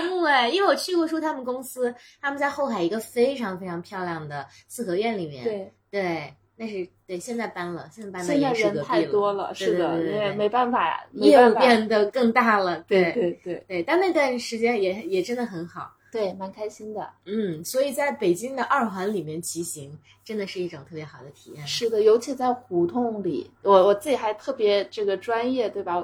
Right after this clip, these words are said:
Speaker 2: 戴着头盔，然后戴着那个反光的背带，
Speaker 1: <laughs>
Speaker 2: 然后我就天天在
Speaker 1: 那胡同里面的
Speaker 2: 骑行。
Speaker 1: 大爷们不会对你有所这个评价之类的。
Speaker 2: 其实胡同里，呃，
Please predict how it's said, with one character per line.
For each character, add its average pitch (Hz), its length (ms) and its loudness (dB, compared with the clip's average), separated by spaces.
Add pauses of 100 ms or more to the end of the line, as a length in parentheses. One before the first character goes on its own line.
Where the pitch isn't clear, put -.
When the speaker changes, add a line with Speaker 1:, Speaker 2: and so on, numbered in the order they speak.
Speaker 2:
戴 202 140 -2
着 190 100 -2
头 175 280 -4
盔， 185 440 -4 (220)
然 185 100 -10
后 196 140 -2
戴 208 240 2
着 190 140 -4
那 185 180 -8
个 175 140 -2
反 175 320 0
光 196 260 0
的 190 180 2
背 202 260 2
带， 202 320 0
Speaker 1:
<laughs> - 40 -4
Speaker 2:
然 240 140 2 (180)
后 165 60 -4
我 160 60 -8
就 175 100 -12 (400)
天 190 160 -8
天 180 400 -6
在 185 100 -8
Speaker 1:
那 403 100 8
胡 285 220 8
同 381 180 10
里 311 80 8
面 262 240 2
的 311 60 6
Speaker 2:
骑 302 160 8
行。 233 180 -4 (280)
Speaker 1:
大 311 140 6
爷 262 140 8
们 220 200 4
不 220 120 0
会 294 160 6
对 285 160 2
你 240 160 6 (460)
有 202 220 6
所 233 180 4 (560)
这 208 140 -2
个 185 140 2
评 185 220 -6
价 359 220 6
之 392 140 -2
类 - 160 -8
的。 233 80 -8
Speaker 2:
其 175 60 -14
实 175 100 -20
胡 320 100 0
同 349 80 -4 (240)
里， 302 360 -4
呃， 269 140 -2